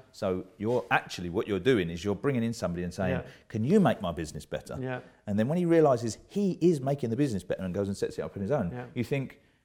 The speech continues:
Speaker 1: "He's a, he's disloyal,"
Speaker 2: Yeah. Yeah.
Speaker 1: but he was doing it all anyway.
Speaker 2: Yeah.
Speaker 1: He, he wasn't reliant on your systems.
Speaker 2: Yeah, there, there, there's something along what, what comes up when you say that. There's also, again, I,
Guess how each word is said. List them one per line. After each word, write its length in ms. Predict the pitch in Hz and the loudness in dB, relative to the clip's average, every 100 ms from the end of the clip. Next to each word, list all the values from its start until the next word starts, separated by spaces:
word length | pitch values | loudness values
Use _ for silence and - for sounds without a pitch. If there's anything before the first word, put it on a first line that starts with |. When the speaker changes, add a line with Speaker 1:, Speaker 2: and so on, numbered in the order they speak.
| _ | _
Speaker 1:
"He's 340 | - - 196 | -10 -6 -6
a, 100 | 127 - | -6 -8
he's 380 | - 269 147 - - _ _ | -4 -2 -4 -10 -18 _ _
disloyal," 880 | 202 196 - - 185 294 320 98 107 - - | -2 0 -2 -4 4 10 10 10 4 -10 -12
Speaker 2:
Yeah. 80 | 123 | -8
Yeah. 60 | 123 | -6
Speaker 1:
but 180 | - - | -8 -4
he 120 | 262 | -4
was 140 | 220 | -2
doing 180 | 254 247 | -2 0
it 80 | 220 | 0
all 160 | 240 | 0
anyway. 340 | 262 262 120 117 | 0 0 -2 -6
Speaker 2:
Yeah. 240 | 127 131 127 | -6 -6 -6
Speaker 1:
He, 80 | - - | -8 -4
he 40 | 165 | -2
wasn't 240 | 180 180 | -2 -2
reliant 340 | 156 233 220 95 | 0 2 2 -2
on 100 | 82 | -8
your 120 | 82 | -8
systems. 520 | - - - - - _ _ _ _ | -10 -12 -16 -20 -20 _ _ _ _
Speaker 2:
Yeah, 240 | 123 131 127 113 | -8 -6 -6 -2
there, 140 | 165 | -2
there, 340 | 165 160 151 | -2 -4 -4
there's 200 | 156 165 | 0 -2
something 360 | - 220 233 226 | 0 -2 -2 -2
along 200 | 170 151 | -2 0
what, 140 | 151 | -2
what 140 | 156 139 | -4 -6
comes 180 | 160 160 | -4 -4
up 140 | 151 | -6
when 140 | 139 123 | -8 -8
you 40 | |
say 300 | - 160 165 | -4 -2 -2
that. 300 | 143 127 - | -4 -8 -10
There's 160 | 135 123 | -10 -6
also, 300 | 170 160 147 | -6 -4 -6
again, 280 | 135 160 | -2 -2
I, 120 | 156 | -2